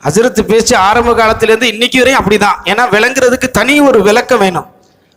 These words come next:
டக்குன்னு விளங்கிடாது. முக்தசர் மானி பயான் பதி கிதாப் மாதிரி அது புரியறதுக்கு கொஞ்சம் தாமதமாகும்.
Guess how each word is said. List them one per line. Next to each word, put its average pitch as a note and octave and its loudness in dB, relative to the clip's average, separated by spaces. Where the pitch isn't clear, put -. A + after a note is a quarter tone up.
டக்குன்னு C#4 0
விளங்கிடாது. A3+ 0
முக்தசர் A#3 0
மானி A#3+ 2
பயான் A#3+ 0
பதி A3 0
கிதாப் G#3 -2
மாதிரி G#3+ 0
அது G3 4
புரியறதுக்கு C#4+ 2
கொஞ்சம் A#3+ -2
தாமதமாகும். A#3 0